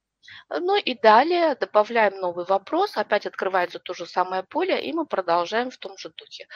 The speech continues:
Как видите, все достаточно несложно. У каждого вопроса есть еще подсказки и обратная связь. Это тоже важно, особенно если вы создаете обучающую викторину, где необходимо обращение к дополнительной справочной информации, то вот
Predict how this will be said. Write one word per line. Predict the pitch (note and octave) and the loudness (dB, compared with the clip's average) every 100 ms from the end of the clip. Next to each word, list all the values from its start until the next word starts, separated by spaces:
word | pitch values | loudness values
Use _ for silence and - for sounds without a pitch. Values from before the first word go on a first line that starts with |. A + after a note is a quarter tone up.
| - - | -16 -14
Как | G3 B3 | -12 -8
видите, | C4+ - | -8 -8
все | - G3+ A3+ | -10 -8 -8
достаточно | E3+ D#3 F3 - - - | -8 -10 -12 -12 -14 -12
несложно. | F3 F3 - - - - - _ - - - - | -12 -14 -18 -18 -20 -20 -20 _ -18 -14 -14 -12
У | A3 | 4
каждого | D#4 E4 D4+ C4+ B3+ | 6 8 6 8 10
вопроса | A#3+ A#3+ D#4 F#4+ C4 | 8 6 -2 0 0
есть | A3 C4+ D4+ | 0 0 -4
еще | A3+ A#3 | -6 -6
подсказки | - F3 - - A#3+ D4+ - | -2 -4 -2 2 4 2 -2
и | F#3+ | 0
обратная | F3 F#3+ G3+ G#3 G3 | 2 4 2 2 -6
связь. | - E3+ D#3+ - | -6 -6 -6 -6
Это | G#3 F#3+ | -8 -8
тоже | - G3 E3+ D3+ | -6 -8 -6 -6
важно, | F3+ G#3 D#4+ A#3 F3 | 0 2 2 -2 -6
особенно | - A3+ A3 | -6 -8 -8
если | G3 F#3 | -10 -12
вы | F#3 | -14
создаете | F#3 F#3 F#3+ F#3 E3+ | -6 2 2 4 -2
обучающую | F3 - F#3 D#3+ D#3+ - D#3+ | -2 -4 -2 -2 -4 -10 -12
викторину, | E3 - F#3+ G3+ C#4+ F4+ A3+ - - - - - | -14 -2 0 0 -2 -4 -6 -8 -16 -16 -18 -18
где | F#3+ F3 F#3+ F#3+ F3 D#3+ - - G3+ | -14 -6 0 2 2 0 -8 -10 -6
необходимо | F#3+ - G#3+ G3+ F3+ E3+ D3 | -2 2 2 2 0 2 2
обращение | - E3 F#3+ F#3+ G3+ E3+ | -2 0 2 0 -2 -6
к | D#3+ | -4
дополнительной | D#3+ - F3 F3+ C#4 C4 G#3 F#3+ | -4 2 2 2 -2 -4 -4 -10
справочной | - F#3+ A#3+ A#3 - G3 | -4 2 2 2 -8 -10
информации, | F#3+ - F#3+ F#3+ E3+ - E3 | -10 -4 -4 -2 -8 -8 -12
то | - A#3+ | -8 -6
вот | A3+ | -6